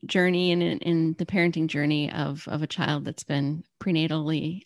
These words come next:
exposed to alcohol and or drugs, that oftentimes we get a diagnosis much later than we first suspect it, unfortunately. And because,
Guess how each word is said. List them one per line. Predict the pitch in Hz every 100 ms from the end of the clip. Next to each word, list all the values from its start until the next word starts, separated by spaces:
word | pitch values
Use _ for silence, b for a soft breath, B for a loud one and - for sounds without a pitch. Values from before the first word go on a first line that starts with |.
| -
exposed | 175 - 165 160 -
to | -
alcohol | 143 156 151 147 160 185
and | - 165 147
or | 156
drugs, | 156 151 151 B B B B B
that | 170 175 170 165
oftentimes | 180 185 202 - 190 196 165 160 160 160 - B -
we | 156 165 170 170 170 165 -
get | - 160
a | 156
diagnosis | 147 147 147 147 151 165 165 - - - _ _ -
much | 175 165 165 -
later | 160 147 156
than | 147 143 143
we | 151
first | 143 160 147
suspect | 151 143 - 139 -
it, | - - - B B B B -
unfortunately. | 151 151 - 139 - 131 - 131 135
And | 156 -
because, | 196 226 214